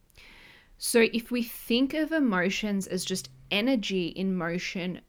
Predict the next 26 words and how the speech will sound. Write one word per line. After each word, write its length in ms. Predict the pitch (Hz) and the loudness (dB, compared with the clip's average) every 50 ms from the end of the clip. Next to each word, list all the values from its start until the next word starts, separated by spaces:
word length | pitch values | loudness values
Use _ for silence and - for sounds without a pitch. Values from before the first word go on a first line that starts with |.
| _ _ _ - | _ _ _ -2
moving 640 | 190 196 196 202 208 220 220 214 214 226 220 220 208 | 0 0 2 2 2 0 0 0 0 0 -2 -2 -2
and 220 | - 170 190 185 175 | -2 -2 -2 -2 -2
swaying 720 | - - - - 185 180 180 170 170 202 233 254 262 262 | -2 -4 -4 -4 -4 -4 -2 0 0 0 0 2 2 2
like 260 | 254 240 226 208 - | 2 0 -2 -2 -2
waves, 800 | 180 160 156 160 156 156 156 151 - 175 180 190 - - - - - - - _ - - - - _ - - - - - - - - - - - - | -2 -2 0 0 0 0 -2 -4 -6 -8 -8 -8 -8 -8 -8 -10 -12 -18 -20 _ -20 -20 -20 -20 _ -20 -20 -20 -20 -20 -20 -20 -20 -20 -20 -12 -4
we 120 | 196 220 233 | 0 2 4
need 200 | 233 233 247 240 | 4 4 4 2
to 100 | 294 277 | 0 -4
feel 340 | 262 - - 185 175 170 165 | -2 0 0 2 2 2 0
them. 320 | 160 156 190 233 262 269 254 | -2 -2 -2 -2 -4 -4 -2
We 140 | 190 202 196 | -2 0 2
need 180 | 196 202 208 - | 2 0 0 -2
to 100 | 262 262 | 0 0
let 160 | 262 262 277 | 0 2 0
it 160 | 254 - - | 0 -2 -4
pass 440 | - - - 190 180 180 - - - | -8 -6 -2 0 0 0 0 -4 -8
through 320 | - - - - - - | -10 -10 -8 -6 -6 -6
us. 500 | - - - - - - - - - - - | -6 -6 -8 -10 -12 -14 -16 -18 -18 -8 -6
It 180 | 214 208 208 - | -6 -6 -2 0
doesn't 340 | 190 175 190 190 233 240 | 0 0 0 0 -2 -2
have 300 | 233 208 240 240 233 - - | -2 -2 -2 -2 -2 -4 -4
to 120 | 247 233 | -4 -2
be 200 | 202 202 190 190 | 2 2 2 2
demonized 920 | 185 - 170 165 160 170 175 170 180 170 165 156 127 156 160 - - - | 2 0 -4 -4 -2 -2 -2 -2 -2 -2 -4 -4 -4 -6 -8 -8 -8 -6
and 140 | 175 190 - | -6 -6 -4
overcomplicated. 1080 | 160 170 170 - 185 - - 190 160 156 185 160 - - - - 135 - - 117 - | -4 -6 -6 -6 -8 -10 -10 -10 -8 -6 -8 -8 -8 -10 -10 -10 -8 -8 -8 -10 -10